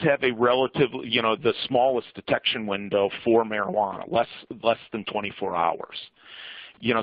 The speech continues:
so those are, you know, uh, you know, s-, the strengths and weaknesses of the spe-, you know, specimen, and from a, it's very sub-, uh, sub-, subversion resistant in regards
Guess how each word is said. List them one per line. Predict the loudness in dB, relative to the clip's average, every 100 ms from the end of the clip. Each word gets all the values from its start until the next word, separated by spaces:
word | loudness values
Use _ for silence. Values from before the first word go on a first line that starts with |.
| -2
so | 0
those | 2 2 4
are, | 4 6 4
you | 0 0
know, | 2 2
uh, | 2 0 -2 -4
you | -4 -2
know, | -2
s-, | -4 -14 _ -2
the | -2 0
strengths | -2 -2 -6
and | -2
weaknesses | -2 -2 -6 -4 -4
of | -4
the | -6 -8
spe-, | 0 2 0
you | -2 -2
know, | -2 0
specimen, | 0 0 0 0 0
and | -4
from | 0 2
a, | 2 2 _ -4
it's | -4 -4 -8 0
very | 2 0 -6
sub-, | -14 -14 0
uh, | 2 4 2 -2
sub-, | -6 -6 -8 _ _ -20 -18 -16 -18 -20 -20 _ _ -8
subversion | -6 2 4 4 2 2 2 2
resistant | 0 2 0 0 -10 -2 -2 -2 -2
in | 2
regards | 2 4 2 2